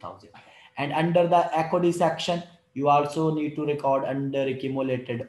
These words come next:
O C I this gain of seven thousand. The reason is that because when you, uh, prepare the statement of comprehensive income, unrealized holding gain, we will put it under O C I there, seven thousand, and this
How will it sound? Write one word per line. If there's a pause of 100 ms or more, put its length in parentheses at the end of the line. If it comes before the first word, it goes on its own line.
O
C
I (260)
this (220)
gain
of
seven
thousand.
The
reason
is
that (240)
because
when
you, (200)
uh,
prepare
the
statement
of
comprehensive
income, (340)
unrealized
holding
gain, (360)
we
will
put
it
under
O
C
I
there,
seven
thousand, (340)
and
this